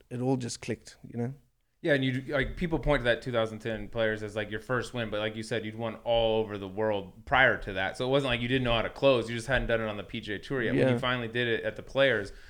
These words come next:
Speaker 2: was there something, like, that you'd learn, like, you can put your finger on that you learned over the time of being close so many times, or was it just a matter of, like, "Hey, that, that Sunday, it all just went my, m-, went my way"?
Speaker 1: No, I, I learned quite a bit.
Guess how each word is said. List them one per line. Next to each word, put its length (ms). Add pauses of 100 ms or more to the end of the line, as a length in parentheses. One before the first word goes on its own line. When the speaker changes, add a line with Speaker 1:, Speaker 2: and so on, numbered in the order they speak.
(140)
Speaker 2:
was 100
there 80
something, 360
like, 220 (260)
that 80
you'd 180
learn, 260
like, 140
you 60
can 100
put 100
your 100
finger 320
on 180
that 100
you 120
learned 380
over 160
the 80
time 300
of 80
being 180
close 300
so 60
many 180
times, 260
or 60
was 100
it 100
just 200
a 40
matter 220
of, 60
like, 200
"Hey, 320
that, 260
that 180
Sunday, 580
it 100
all 220
just 240 (100)
went 140
my, 140 (100)
m-, 160 (120)
went 140
my 140
way"? 240
Speaker 1:
No, 220 (340)
I, 80
I 40
learned 400
quite 220
a 60
bit. 240